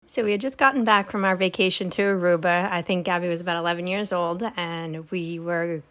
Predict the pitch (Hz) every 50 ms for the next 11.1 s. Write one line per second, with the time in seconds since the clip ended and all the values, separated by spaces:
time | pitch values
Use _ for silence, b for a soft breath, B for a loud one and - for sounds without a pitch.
0 | _ _ - - - - 196 196 214 220 208 208 185 190 190 180 190 170 180 185
1 | - 190 - - 190 185 185 196 196 190 190 185 - 190 185 180 - - 180 175
2 | 175 165 - 165 - 170 170 175 - - 185 180 - - 185 185 - - 226 226
3 | - 202 190 196 - - 208 214 226 - - 185 175 165 175 170 160 160 160 160
4 | 170 165 165 160 165 156 - - 170 160 151 - - - - - - _ - 226
5 | 214 202 202 196 220 220 - 226 240 247 247 - - 240 220 214 214 220 214 -
6 | - - 190 180 185 190 190 185 180 165 165 - - 180 175 170 165 165 - -
7 | 175 170 - - 190 185 185 180 - - 190 180 185 180 - 180 175 175 165 180
8 | 175 175 165 - - 170 165 165 165 156 - - 175 170 165 160 151 147 147 151
9 | 143 139 - 151 156 170 190 - B B B B B B B B B - - 170
10 | 165 160 160 160 156 156 160 147 - _ - _ - - - - - 180 175 170
11 | 170